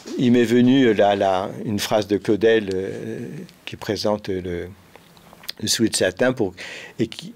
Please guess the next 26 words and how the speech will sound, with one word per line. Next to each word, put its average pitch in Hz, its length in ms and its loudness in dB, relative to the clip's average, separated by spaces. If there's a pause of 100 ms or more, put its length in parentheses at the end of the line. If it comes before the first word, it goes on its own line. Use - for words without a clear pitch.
en 120 240 -4
réclamant 110 460 2
toute - 160 -12
la 117 160 -2
scène 113 240 0
du 107 120 0
monde. 90 340 -2 (1120)
Et, 113 260 6
euh, 101 520 0 (240)
et 113 100 2
il 104 60 2
se - 80 -6
trouve 131 200 0
que 117 100 0
le 104 100 2
soulier 101 220 -2
de - 60 -10
satin, 123 540 0 (520)
euh, 151 280 -8
et 95 300 -4
c'est, 95 1040 -6 (920)
l'intrigue 131 640 -2
est, 107 160 -2 (420)
est 101 240 0
contemporaine 107 760 0
des, 104 600 -6